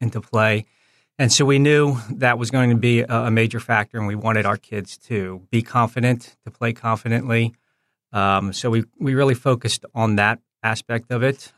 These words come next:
Uh, and we knew once they gained the confidence that, uh, things would start rolling, um, hopefully rolling in, in our direction. Um, and we didn't, you know, we really didn't focus on the results. It was more,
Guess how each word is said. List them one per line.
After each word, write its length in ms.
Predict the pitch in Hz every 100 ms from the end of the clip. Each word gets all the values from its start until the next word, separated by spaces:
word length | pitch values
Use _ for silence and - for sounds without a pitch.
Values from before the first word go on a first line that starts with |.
| _
Uh, 300 | 110 98 98
and 100 | 104
we 100 | 104
knew 200 | 107 117
once 480 | 107 110 113 - - _ _ _ _
they 140 | 110 101
gained 320 | 110 110 104
the 60 |
confidence 640 | 104 110 104 - 101 101 -
that, 200 | 101 95 104
uh, 160 | 98
things 320 | 101 120 107
would 120 | 117 -
start 320 | - 101 -
rolling, 500 | 110 107 107 107 101 _ _ 117
um, 380 | 101 104 110 _ _ _ _ _ _ _ _ _ _
hopefully 420 | - 147 139 143
rolling 380 | 127 135 135 139
in, 280 | 147 143 135
in 120 | 139 120
our 120 | 123
direction. 600 | 127 139 151 - 185 165 - -
Um, 720 | 131 120 117 120 120 117 113 - -
and 140 | 147
we 60 | 165
didn't, 180 | 185
you 80 | 185
know, 80 | 170
we 120 | 147
really 220 | 143 165
didn't 220 | 160 156 -
focus 480 | - 147 151 143 - -
on 220 | 123 139
the 80 | 147
results. 460 | 143 147 147 -
It 80 | 127
was 240 | 123 113
more, 400 | 117 120 123 120